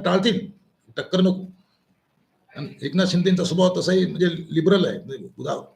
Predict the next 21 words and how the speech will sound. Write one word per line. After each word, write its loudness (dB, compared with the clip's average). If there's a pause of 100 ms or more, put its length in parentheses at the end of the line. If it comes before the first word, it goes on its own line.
(640)
सर्वसमावेशक 0
आणि 0
सौम्य 2
आहे. -8 (720)
हे 0
उद्धव 2
ठाकरे 2
सारखे 4
अंगावर 2
येत 4
नाही 0 (340)
एकनाथ -4
शिंदे. -8 (2250)
त्यामुळे 0
भाजप 0
सोबत -2
त्यांचं -2
अडीच 4
वर्ष 0
ज-, 0
जमलं, 2